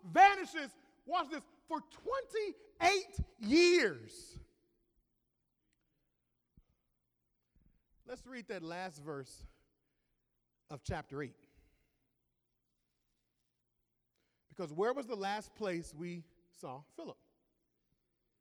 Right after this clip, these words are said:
Huh? Come on, that, that's right. Yeah, it's not your question. Caesarea. That, that's the last place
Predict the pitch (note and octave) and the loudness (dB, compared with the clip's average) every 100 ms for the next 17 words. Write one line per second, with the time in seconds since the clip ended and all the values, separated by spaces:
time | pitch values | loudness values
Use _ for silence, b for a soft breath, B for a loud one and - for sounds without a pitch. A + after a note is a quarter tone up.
0 | _ _ _ G#3 D4 - _ _ _ _ | _ _ _ -12 -12 -16 _ _ _ _
1 | _ _ _ _ _ _ _ _ _ - | _ _ _ _ _ _ _ _ _ -18
2 | E4 F3+ C4 C#4+ C#4+ D4+ D4+ D#4 D4 B3+ | -14 -10 -8 -6 -8 -8 -10 -8 -10 -10
3 | D#4+ C4 C#4+ B3 G#3 A#3+ - F4+ - F#4 | -12 -12 -10 -8 -8 -10 -10 -10 -10 -14
4 | C#3+ - - _ _ _ _ - - D#4 | -14 -18 -20 _ _ _ _ -10 -10 -8
5 | D#4+ E4 E4+ D#4+ B3+ | -8 -8 -6 -6 -8